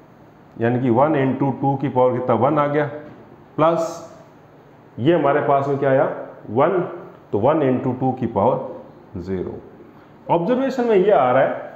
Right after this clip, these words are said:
कि भाई, वन के साथ में जो टू होते हैं ना, उनको solve करके ऐड कर लो तो काम हो जाएगा आपका। अब solve करो, टू की power six कितना होता है सोचो,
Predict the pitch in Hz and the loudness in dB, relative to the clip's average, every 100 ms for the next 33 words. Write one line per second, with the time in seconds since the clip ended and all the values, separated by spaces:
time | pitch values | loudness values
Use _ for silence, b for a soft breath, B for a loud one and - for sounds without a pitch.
0 | - 190 196 190 113 123 220 254 285 - | -4 0 2 2 0 0 0 2 0 2
1 | 196 190 202 190 190 185 196 147 - 139 | 2 4 4 4 4 4 2 2 2 0
2 | 165 107 - - - - - 156 185 190 | 0 -2 -8 -16 -20 -20 -6 -2 2 2
3 | - 180 196 147 135 156 127 151 143 120 | 2 2 2 2 2 2 4 4 2 2
4 | 113 113 151 151 - - 143 139 117 90 | 2 2 2 -2 -6 -4 0 2 2 0
5 | 85 80 85 - - - - - - - | -2 -4 -6 -8 -12 -18 -18 -20 -20 -20
6 | B B B B 107 110 135 123 110 110 | B B B B -6 0 2 2 2 0
7 | 107 143 147 156 139 127 147 - 143 139 | 2 0 0 2 2 2 0 0 -2 0
8 | 135 95 101 92 117 - 123 | 0 2 0 2 0 0 -6